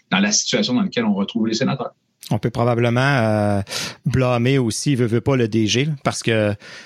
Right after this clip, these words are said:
Speaker 2: euh, c'est, c'est aussi le D G qui a fait la même erreur deux années de suite. Je pense que l'idée est bonne. L'idée de base d'aller chercher des vétérans qui ont, qui ont connu un certain succès, venir entourer ta jeune brigade défensive, l'idée est peut-être bonne, mais les choix sont ordinaires.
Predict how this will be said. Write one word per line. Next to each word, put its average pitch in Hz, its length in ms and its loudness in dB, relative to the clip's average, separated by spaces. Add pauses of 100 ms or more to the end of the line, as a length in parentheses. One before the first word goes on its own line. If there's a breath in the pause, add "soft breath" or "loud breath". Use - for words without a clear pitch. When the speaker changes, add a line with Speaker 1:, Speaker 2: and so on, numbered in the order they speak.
(180 loud breath)
Speaker 2:
euh, 104 160 2
c'est, 117 200 -2
c'est 113 160 0
aussi 117 240 0
le 120 80 2
D 107 180 2
G 117 140 2
qui 113 80 0
a - 20 -6
fait 120 160 -2
la 113 120 0
même 120 200 0
erreur 113 300 2
deux 113 200 -2
années 110 160 2
de 95 60 -2
suite. 170 160 -2
Je - 60 -10
pense 220 180 2
que - 80 0
l'idée 120 280 0
est 110 60 0
bonne. 117 240 0 (280 loud breath)
L'idée 120 260 2
de 143 140 2
base 131 400 0
d'aller 110 180 0
chercher 117 380 0
des 113 160 0
vétérans 120 680 0 (360 loud breath)
qui - 120 0
ont, 117 220 0
qui - 160 -2
ont 113 220 2
connu 120 260 0
un 131 80 2
certain 135 300 -2
succès, 131 520 0
venir 123 380 0
entourer 139 680 0
ta 110 160 0
jeune 131 320 0
brigade 113 340 0
défensive, 117 720 0
l'idée 135 360 2
est 165 100 2
peut-être 110 320 -2
bonne, 135 240 0 (280 loud breath)
mais 117 220 2
les 120 240 2
choix 147 540 0
sont 113 340 -2
ordinaires. 104 680 -2